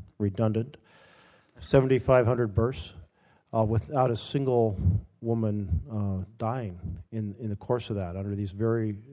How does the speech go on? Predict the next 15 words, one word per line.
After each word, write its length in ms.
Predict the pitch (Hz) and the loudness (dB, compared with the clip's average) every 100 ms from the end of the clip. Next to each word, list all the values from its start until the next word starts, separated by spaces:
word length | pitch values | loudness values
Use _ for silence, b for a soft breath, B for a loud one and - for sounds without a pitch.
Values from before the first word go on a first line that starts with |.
| 104 _ 123 101 | -20 _ -20 -8
difficult 480 | 117 113 117 98 92 | -6 -4 -4 -4 -6
circumstances. 920 | - 120 117 98 - 87 - 85 - B B B B B B B _ | -8 -8 -6 -10 -8 -10 -8 -12 -14 B B B B B B B _
What 140 | 143 180 | 2 4
will 100 | 170 | 4
be 100 | 151 | 4
the 180 | 131 127 | 4 2
impact 580 | 151 - 85 82 _ | 2 2 0 -6 _
of 340 | 95 92 92 98 | -4 -4 -6 -6
the 60 | |
United 360 | 104 110 117 107 | -4 -2 -2 -4
States, 580 | - 120 107 90 - - B B B B B B B B B B B _ | -4 -2 -2 -4 -12 2 B B B B B B B B B B B _
uh, 80 | 101 - | -8 -2
cutting 800 | 143 135 107 98 - - - - - | 0 0 -2 2 4 4 2 -6 -4
these 240 | 117 110 110 | -2 0 0
resources? 680 | 120 - 87 - 82 - | -2 -2 -8 -8 -16 -16